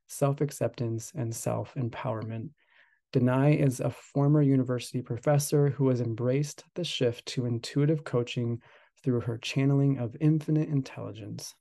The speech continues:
She has a passion to share her gifts with others so they can realize their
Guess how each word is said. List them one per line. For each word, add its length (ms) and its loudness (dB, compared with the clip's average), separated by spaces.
She 240 0
has 200 4
a 60 -2
passion 560 0
to 80 -2
share 360 -2
her 260 -6
gifts 260 0
with 180 -10
others 460 0
so 220 -4
they 240 -2
can 340 -4
realize 480 4
their 220 -6